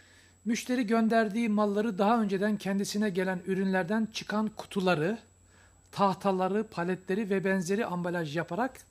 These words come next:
gönderiyor. Yani girişi olmayan bir malzeme kullanılıyor. Bunlara da gcap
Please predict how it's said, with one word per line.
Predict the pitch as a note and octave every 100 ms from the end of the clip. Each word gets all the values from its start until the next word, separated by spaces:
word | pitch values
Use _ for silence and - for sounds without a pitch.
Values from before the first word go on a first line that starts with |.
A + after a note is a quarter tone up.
| _ -
gönderiyor. | F#3 E3 D3+ A#2+ G2+ - - _ - - - _
Yani | F3 G3+ G3+ F3
girişi | D3+ F#3 G3+ -
olmayan | - G3 F#3+ F3 E3 D#3
bir | G3
malzeme | F#3 E3 E3 D3+ E3 A3
kullanılıyor. | - D#3+ D3+ C#3+ C3 A2 - _ - - - - _ -
Bunlara | A3 G#3+ F#3+
da | E3+
gcap | F3+ E3+ G#3